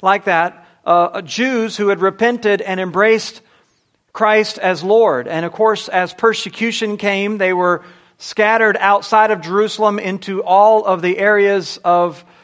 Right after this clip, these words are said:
uh, the land of Canaan, we might say, they all throughout the Middle East. But in every area where there were,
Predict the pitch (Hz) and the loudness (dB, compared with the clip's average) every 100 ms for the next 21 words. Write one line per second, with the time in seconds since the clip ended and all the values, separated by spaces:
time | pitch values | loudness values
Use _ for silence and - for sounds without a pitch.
0 | _ _ _ - - - 156 175 196 196 | _ _ _ -14 -12 -6 -4 0 0 0
1 | 165 208 214 208 190 196 175 170 175 - | -4 -2 0 0 -2 -4 -6 -6 -6 -2
2 | 180 196 190 170 160 _ _ _ 170 196 | -2 0 -2 -4 -4 _ _ _ 0 0
3 | 190 190 185 175 185 180 190 196 - 170 | 0 0 0 -2 -2 0 0 -2 -6 -2
4 | 165 - - _ _ 180 185 180 - 226 | -2 -4 -20 _ _ -8 -6 -6 0 0
5 | 262 269 247 220 233 240 226 220 202 208 | 2 0 -2 2 4 4 4 4 2 0
6 | 208 202 202 185 190 196 196 185 | 0 0 0 0 0 0 -2 -6